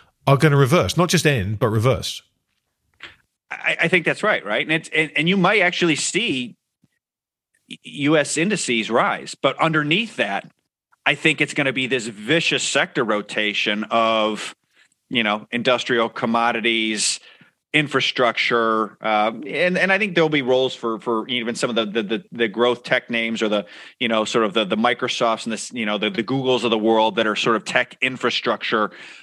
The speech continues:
Speaker 2: Um, you know, so it's, it's, I think on net, you probably end up with indices up,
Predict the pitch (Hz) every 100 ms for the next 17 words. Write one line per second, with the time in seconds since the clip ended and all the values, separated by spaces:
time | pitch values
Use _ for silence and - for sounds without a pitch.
0 | - 117 113 110 107 107 139 113 - 143
1 | 135 - 143 139 127 - - - _ _
2 | _ _ _ _ _ - 160 196 156 131
3 | 135 180 127 123 - 151 139 123 120 107
4 | 127 135 - 117 107 _ - 113 214